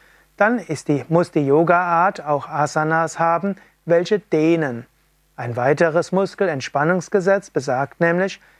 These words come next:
ein Muskel, der mindestens zehn Sekunden lang gleichmäßig gedehnt wird, kann besonders gut entspannen. Durch das lange Dehnen können die Muskelfasern entspannen. Und durch das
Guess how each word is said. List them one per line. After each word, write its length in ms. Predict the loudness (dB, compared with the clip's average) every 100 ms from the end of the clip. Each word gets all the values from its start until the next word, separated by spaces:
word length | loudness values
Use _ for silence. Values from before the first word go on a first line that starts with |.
| _ -2
ein 160 | 0
Muskel, 340 | 0 0 0 2
der 140 | 2
mindestens 720 | 2 0 0 0 -2 -2 _
zehn 400 | -2 2 2 2
Sekunden 640 | 2 0 0 0 -2 -2 2
lang 480 | 2 2 2 -2 2
gleichmäßig 800 | 2 2 0 0 2 2 0 -2
gedehnt 500 | 2 2 2 0 0
wird, 240 | 0 -2 _ _ _
kann 200 | -4 -2
besonders 560 | -2 -2 -2 -2 -2 -4
gut 260 | -2 -2
entspannen. 680 | 0 -2 -4 -2 -2 -4 -16 _ _ _ -2
Durch 180 | -2 0
das 220 | -4 0
lange 360 | 0 2 -2
Dehnen 600 | -2 0 2 2 2 0
können 220 | 0 0 0
die 100 | 0
Muskelfasern 1000 | 0 -2 -2 -2 0 0 2 2 0 -2
entspannen. 720 | -4 -4 -8 -6 -6 -6 -16 _ _ _ 0
Und 140 | 2
durch 160 | 2 2
das 260 | -2 -2